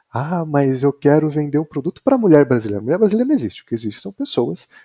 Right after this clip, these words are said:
dentro de um contexto, de um território, de um mo-, de um, de um valor específico que buscam es-, deman-, que tem demandas e problemas específicos a serem resolvidos.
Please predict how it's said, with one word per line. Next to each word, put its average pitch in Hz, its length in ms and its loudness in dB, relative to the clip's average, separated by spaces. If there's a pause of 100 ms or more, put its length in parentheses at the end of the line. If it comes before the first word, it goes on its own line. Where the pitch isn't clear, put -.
(140)
dentro 107 220 -16
de 107 80 -16
um 104 60 -14
contexto, 151 500 -8
de 104 80 -18
um - 20 -20
território, 120 640 -6
de 139 240 -20
um 127 80 -16
mo-, 139 260 -8
de 120 140 -14
um, 110 140 -12 (400)
de 107 100 -16
um 104 160 -10
valor 143 420 0
específico - 960 -6
que - 160 -8
buscam 147 440 -8
es-, - 140 -20 (640)
deman-, 240 400 -4
que - 120 -16
tem 359 140 0
demandas 247 460 0
e 160 60 -6
problemas 165 440 0
específicos 226 680 -4
a 110 60 2
serem 110 240 -8
resolvidos. 101 680 -10